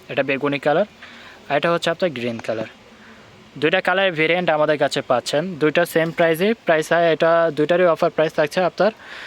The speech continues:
আট হাজার পাঁচশো টাকা। চমৎকার এই শাড়িটা কিন্তু আমাদের কাছে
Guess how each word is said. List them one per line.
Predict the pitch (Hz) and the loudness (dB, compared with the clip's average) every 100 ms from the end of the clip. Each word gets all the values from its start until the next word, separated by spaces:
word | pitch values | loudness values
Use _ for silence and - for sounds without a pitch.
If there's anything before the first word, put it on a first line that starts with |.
| - - - - | -20 -20 -20 -6
আট | 139 143 | -2 0
হাজার | 170 202 | 0 0
পাঁচশো | 160 135 131 | 0 -2 -2
টাকা। | 123 113 113 - - - - - - - - - - - - | -2 -4 -8 -12 -20 -20 -20 -20 -20 -20 -20 -20 -20 -20 -2
চমৎকার | 180 185 196 202 | 0 0 0 0
এই | 196 | 0
শাড়িটা | 190 165 165 165 | 0 0 0 0
কিন্তু | 160 151 | -2 0
আমাদের | 175 147 139 131 | 0 0 0 0
কাছে | 131 - 170 | 0 0 -2